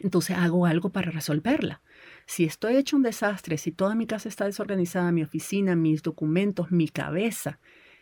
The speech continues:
está hecho un caos, yo sé que no voy a estar bien. Entonces prefiero parar lo que estoy haciendo e invertir un par de horas en organizarme,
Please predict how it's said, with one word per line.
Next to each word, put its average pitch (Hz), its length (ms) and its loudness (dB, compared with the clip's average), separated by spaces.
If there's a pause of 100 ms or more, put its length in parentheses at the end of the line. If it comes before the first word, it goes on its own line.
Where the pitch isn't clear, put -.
(100)
está 180 320 -2
hecho 180 200 -2
un 208 60 -6
caos, 175 480 -4 (340)
yo 175 180 2
sé 175 160 -2
que 190 100 -4
no 170 120 2
voy 151 120 0
a 156 40 -4
estar 151 260 -10
bien. 180 220 -8 (180)
Entonces 170 420 -2 (360)
prefiero 202 440 2
parar 160 340 -2
lo 262 100 0
que 269 80 -4
estoy 254 200 -2
haciendo 202 540 0 (360)
e 170 100 2
invertir 165 460 2
un 208 100 -4
par 226 200 -8
de 214 120 -2
horas 190 420 0
en 180 160 4
organizarme, 151 960 -2